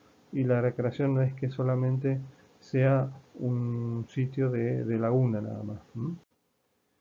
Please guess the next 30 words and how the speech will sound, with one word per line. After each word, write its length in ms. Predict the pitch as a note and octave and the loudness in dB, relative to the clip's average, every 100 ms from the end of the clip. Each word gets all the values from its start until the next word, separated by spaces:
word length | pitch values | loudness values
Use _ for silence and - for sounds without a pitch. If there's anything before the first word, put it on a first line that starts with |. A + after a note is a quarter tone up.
| _ - | _ -6
Eh, 720 | C#3 C3+ C3 C3 C3 B2+ C3 B2+ - _ _ - | 0 2 2 2 0 -2 -4 -8 -12 _ _ -6
entonces 300 | C#3 F#3 F#3+ | -4 -2 -2
decimos 420 | F#3+ - F#3 F3+ | -4 -4 -6 -6
que 60 | - | -6
los 160 | C#3 B2+ | -4 -4
residuos 380 | B2+ E3 E3 | -6 -6 -8
sólidos 440 | - F3+ D#3+ D3+ D3 | -4 -2 0 -2 -2
urbanos, 440 | E3 D#3+ D#3 F#3 - - | -2 -2 -4 -8 -12 -10
¿no? 200 | C3 D3+ - - - | -8 -8 -10 -14 -4
han 320 | C3 C#3 C3+ | 0 0 -2
generado 640 | C3 B2+ C3+ C#3 C3+ C3+ - _ _ _ - | -4 -2 0 0 -2 -4 -12 _ _ _ -14
muchos 500 | D3+ C#3+ D#3+ D3+ C#3 | -6 -4 -4 -4 -4
desechos, 680 | C3+ E3+ C3+ C#3 C3+ - - E3 | -2 -4 -4 -6 -10 -14 -18 -8
¿no? 240 | C3 C3+ C3+ - | -6 -6 -8 -8
No 80 | E3+ | -4
solamente 600 | E3+ E3+ E3 E3 E3 D3+ C3 - - | 2 4 4 2 0 -4 -6 -18 -14
la 240 | - A#2+ B2 | -6 -4 -2
comunidad, 680 | C3+ A#2+ B2 B2+ D3+ C#3 B2+ | -2 0 0 0 0 0 -2
en 100 | A#2 | -4
este 160 | B2+ | -6
caso, 240 | C3 B2+ B2+ | -4 -4 -4
generó 480 | C3 A#2+ A#2+ B2+ B2+ - _ _ - | -4 -2 0 0 -2 -10 _ _ -8
en 60 | B2 | -8
la 60 | |
zona 280 | A2 C3 B2 | -2 0 0
rural, 440 | A#2+ A#2 B2+ A#2+ A#2+ | 0 0 2 0 -2
¿no? 200 | C3 C#3 _ - - _ - | -4 -6 _ -20 -20 _ -2
Lo 140 | B2+ C3 | 0 4
cual 380 | C#3+ D3+ D3+ D3+ - - | 4 6 2 -2 -14 -6
esto 540 | D3+ C#3 D#3 D3+ C#3+ | -4 0 2 4 2